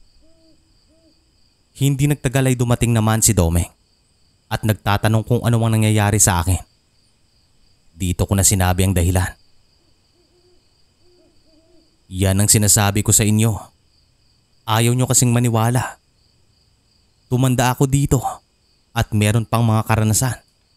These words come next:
Bulalas ng aking lola. Maya-maya lang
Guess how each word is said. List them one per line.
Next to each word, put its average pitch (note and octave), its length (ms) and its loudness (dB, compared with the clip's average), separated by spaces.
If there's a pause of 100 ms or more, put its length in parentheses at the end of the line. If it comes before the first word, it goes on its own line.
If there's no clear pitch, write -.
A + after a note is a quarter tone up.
(2000)
Bulalas F#2+ 640 0
ng G2+ 160 -2
aking G#2 320 0
lola. F2 440 -2 (2250)
Maya-maya F2 560 0
lang F2 180 -2